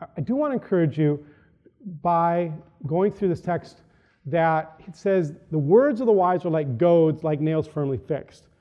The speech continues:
A-, all these things are things that you and I need to study and remember. The preacher was one who carefully weighed, carefully studied, carefully arranged these proverbs. Uh,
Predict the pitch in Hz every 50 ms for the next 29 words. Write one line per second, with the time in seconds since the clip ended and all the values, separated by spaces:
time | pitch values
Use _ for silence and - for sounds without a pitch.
0 | _ _ _ - 190 196 - - - - 226 262 302 339 370 320 285 - - -
1 | - 214 196 185 185 185 170 - - - 156 156 156 - 196 190 185 147 180 175
2 | 170 165 - - 170 147 175 220 240 226 185 151 147 151 165 175 165 160 156 165
3 | 180 202 185 165 - - 185 180 175 180 175 - - - _ _ _ - _ -
4 | 247 254 233 208 170 170 160 165 165 170 196 240 247 208 170 123 110 - - -
5 | - _ _ _ _ - 190 - - - 277 285 247 - - - 220 208 202 196
6 | 185 185 190 160 151 190 180 180 180 175 180 175 175 170 - - _ _ _ _
7 | _ _ - - 196 165 - - - - - 214 220 247 233 - - 254 262 254
8 | 233 175 151 151 143 143 143 143 120 - - - - 226 233 240 233 - 254 202
9 | - - 202 175 170 156 - - - 208 202 - - 214 190 175 160 165 160 156
10 | 151 143 - 160 151 - - - 160 131 120 123 123 - - - - - _ _
11 | _ _ _ _ _ _ _ _ _ _ _ _ _ _ _ _ _ _ _ _
12 | _ _ _ _ _ _ _ - 156 151